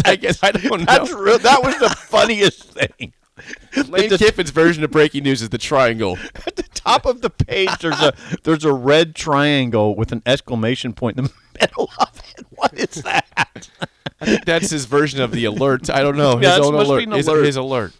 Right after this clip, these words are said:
Speaker 2: <laughs> You
Speaker 1: Uh, John Sokoloff has had one tweet since this,
Speaker 2: Okay.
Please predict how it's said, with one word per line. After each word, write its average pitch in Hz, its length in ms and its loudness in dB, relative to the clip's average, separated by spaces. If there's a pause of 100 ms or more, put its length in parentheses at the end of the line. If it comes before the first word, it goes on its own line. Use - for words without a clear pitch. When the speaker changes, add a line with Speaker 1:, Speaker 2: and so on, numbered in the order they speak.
(240)
Speaker 2:
<laughs> - 380 -16
You 160 160 -12
Speaker 1:
Uh, 131 220 2 (400)
John 185 260 2
Sokoloff 156 460 0
has 123 80 -2
had 120 120 0
one 113 220 -2
tweet 104 320 -6
since - 380 -6 (100)
this, - 160 -10
Speaker 2:
Okay. 110 280 -6